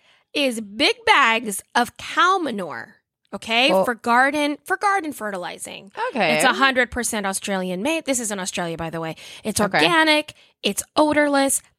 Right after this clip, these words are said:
Speaker 1: But here's what's on the bag. The name of this product is called Pure.
Speaker 2: <gasps>
Speaker 1: And then the tagline that's written on the bag says, "Because something good has to come from twenty twenty, surely."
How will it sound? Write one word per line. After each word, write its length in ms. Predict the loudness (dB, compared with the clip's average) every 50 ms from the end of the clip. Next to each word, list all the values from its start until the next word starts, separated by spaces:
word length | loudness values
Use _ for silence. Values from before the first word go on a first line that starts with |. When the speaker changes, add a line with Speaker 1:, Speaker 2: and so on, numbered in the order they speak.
| _ _ -2
Speaker 1:
But 160 | 0 0 -2
here's 400 | -6 -6 -2 0 0 0 0 -2 -2
what's 220 | -2 -2 0 -2
on 160 | -2 0 0
the 60 | 0
bag. 380 | 0 -2 -4 -4 -6 -10 _ -20 _ _ _ _ _ _ _ _ _ _ _ _ _ _ _ _
The 120 | 0 2 2
name 340 | 4 2 2 2 2 0 0
of 120 | -2 0
this 160 | -2 -4 -4
product 480 | -2 0 2 2 4 4 2 0 -2 -4
is 140 | -8 -8 -6
called 320 | -6 -6 -6 -6 -6 -10 -14 _ _ _ -12
Pure. 420 | -8 -2 0 2 2 2 2 0 -4
Speaker 2:
<gasps> 60 | -4 -2 -2 -2 -2 -4 -6 -6 -4 -4 -4 -6 -6 -14 -16 -20 -20 -20 -20 -20 -20 _ -6
Speaker 1:
And 320 | -2 2 2 2 2 2 2
then 360 | 2 2 4 2 0 -2 -4 _
the 100 | -4 -4
tagline 640 | -4 -4 -4 0 0 0 0 0 2 2 4 4 2 2
that's 200 | -2 -2 -2 -2
written 320 | -4 -4 -2 -4 -6 -4 0
on 220 | 2 4 4 4
the 80 | 2 0
bag 340 | 0 0 0 0 -2 -6 -6
says, 360 | -4 -4 -4 -4 -4 -8 -12 _ _ _ _ _ _ _ _ _ -4
"Because 300 | -4 -4 0 2 0 2
something 460 | 2 2 2 0 0 0 0 -2 0
good 200 | 0 0 0 0
has 220 | 0 0 -2 -4 -4
to 80 | -6
come 240 | -4 -2 0 0 0
from 160 | 0 -4 -6
twenty 340 | -6 -4 -2 0 0 0 0
twenty, 520 | -2 0 2 2 4 4 2 0 -2 -8 _ _ _ -8
surely." 640 | -4 -2 2 4 4 4 2 0 -2 -6 -8 -10